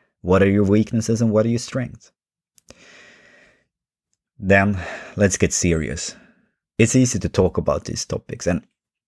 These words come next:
I've seen so many people try to think the way to a solution. They seek guidance, but nothing happens year after year. Or they take the first step, and then it's like, "Ah, this wasn't for me. I'll just go back to the way I used to do things. At least I know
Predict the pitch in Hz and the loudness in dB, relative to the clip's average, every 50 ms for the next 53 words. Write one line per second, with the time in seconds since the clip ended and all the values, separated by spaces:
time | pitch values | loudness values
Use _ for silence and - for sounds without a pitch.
0 | _ _ _ _ _ _ _ _ _ _ _ _ _ - - 117 113 - - 123 | _ _ _ _ _ _ _ _ _ _ _ _ _ -12 -6 -6 -6 -2 0 0
1 | 117 110 - - 117 107 107 107 104 101 98 95 92 90 - _ _ _ _ - | 0 0 2 0 0 2 2 2 2 2 2 0 -2 -4 -8 _ _ _ _ -6
2 | - 107 92 - _ - 92 50 - - - - - 110 107 104 - 95 - - | -2 -2 -2 -2 _ -6 -6 -6 -6 -8 -8 -4 0 0 0 0 -2 -4 -8 -6
3 | - - 104 98 95 92 - - 92 85 78 87 85 85 - - 85 - - 90 | -2 0 0 2 0 0 -2 -2 -4 -2 -2 -2 -4 -4 -6 -8 -6 -4 -2 -2
4 | 85 85 82 82 - - 87 82 82 92 95 - - - 101 92 - - 98 87 | 0 0 -2 -2 -4 -6 -6 -6 -4 -2 -2 -2 0 -2 -2 0 0 0 2 2
5 | 90 87 87 85 - - 92 87 98 98 92 - 90 78 85 85 73 - - 80 | 2 2 0 -2 -2 -4 -4 -2 -2 -2 -2 -4 -4 -6 -6 -6 -8 -8 -10 -10
6 | 78 - - - - _ - - 90 98 107 110 107 107 104 101 92 87 - - | -10 -12 -12 -16 -18 _ -10 -4 0 2 4 4 4 4 4 4 2 0 -2 -6
7 | 90 80 - - - - - _ _ _ - - - - - - _ - 117 113 | -10 -8 -8 -10 -12 -12 -16 _ _ _ -20 -20 -20 -20 -20 -12 _ 0 2 4
8 | 120 127 120 - _ _ - 107 90 - 113 107 - - - - - 101 95 - | 4 4 2 0 _ _ -4 -2 0 2 2 0 0 -2 -6 0 0 2 2 0
9 | - - - - - - 85 - - _ - - _ _ _ _ _ _ _ _ | -2 -8 -12 -10 -6 -4 -4 -4 -6 _ -20 -20 _ _ _ _ _ _ _ _
10 | _ _ _ _ _ _ _ - 101 101 101 101 92 - 90 80 90 - - 76 | _ _ _ _ _ _ _ -4 0 2 2 2 0 -2 -4 -6 -6 -6 -6 -4
11 | 87 98 98 92 98 85 - - 90 - - 90 - 101 92 92 98 131 147 113 | -2 0 0 0 0 -2 -2 -4 -4 -4 -4 -6 -6 -4 -4 -4 -2 0 0 0
12 | - 101 90 - - 90 78 - 92 90 - - - 87 90 82 87 92 90 90 | 0 0 -2 0 -2 0 2 2 2 0 0 -2 -4 -6 -4 -2 2 2 4 4
13 | 85 85 82 87 85 - - 90 87 82 78 - 85 85 82 - 92 - 120 120 | 4 2 0 -2 -4 -4 -6 -6 -4 -4 -4 -4 -6 -6 -6 -6 -4 -2 0 0
14 | 110 - 101 95 90 85 87 87 82 76 76 - | 2 2 2 2 2 4 4 2 2 0 -2 -6